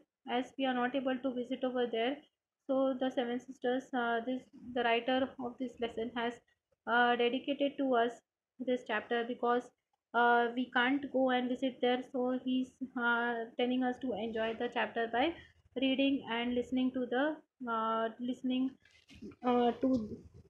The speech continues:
to the story over here, uh, what all is being famous over there, what all are found over there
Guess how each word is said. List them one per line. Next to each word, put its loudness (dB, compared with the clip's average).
to -2
the 2
story 2
over 2
here, 0
uh, 6
what 6
all 8
is 2
being 2
famous 4
over 4
there, 4
what -2
all -2
are -2
found 2
over 2
there 2